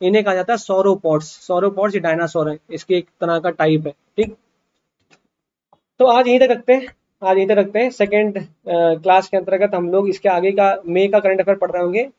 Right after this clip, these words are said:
May part two हम लोग करेंगे, मई महीने का भाग दो करेंगे। काफ़ी सारे current अफेयर मैंने cover किए हैं जो most important है। इसके अलावा जो most important जीएस से संबंधित चीज़ें हो सकती है वो भी cover करी हैं। अगर इत्मीनान के साथ video को एक बार आप और देखोगे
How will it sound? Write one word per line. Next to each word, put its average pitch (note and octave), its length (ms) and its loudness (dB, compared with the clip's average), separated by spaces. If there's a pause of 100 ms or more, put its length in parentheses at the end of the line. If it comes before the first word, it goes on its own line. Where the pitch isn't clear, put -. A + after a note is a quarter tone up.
May F#3+ 260 2
part F3 340 -2
two G3+ 140 4
हम F#3 100 0
लोग F#3 120 -2
करेंगे, F3 360 -2 (520)
मई E3+ 220 2
महीने F#3+ 300 0
का G3+ 100 4
भाग E3 280 0
दो F#3+ 100 0
करेंगे। F#3+ 360 0 (380)
काफ़ी G3 260 -2
सारे A3+ 220 0
current A3 180 -2
अफेयर G#3+ 200 -2
मैंने G#3+ 180 0
cover G#3 200 4
किए G3+ 160 -2
हैं A3+ 80 0
जो A3 80 0
most G3 300 -2
important F3 420 -2
है। A3+ 140 -2 (320)
इसके F#3 200 -2
अलावा G3+ 260 2
जो A#3+ 120 2
most A3+ 280 0
important G#3 340 0
जीएस G#3 280 0
से A#3 60 -6
संबंधित G#3 340 -2
चीज़ें G#3+ 140 -2
हो G#3 60 0
सकती G3+ 200 -4
है G3+ 40 0
वो F#3 80 2
भी G3+ 80 2
cover G3+ 180 0
करी G3 240 -4
हैं। A#3+ 100 -10 (340)
अगर G3 200 2
इत्मीनान F3+ 400 -4
के G#3 80 -2
साथ G3+ 280 -2
video F3+ 240 0
को G3+ 120 0
एक F3 180 -2
बार F#3 160 0
आप F3+ 160 -4
और F3 120 -2
देखोगे F3+ 460 -2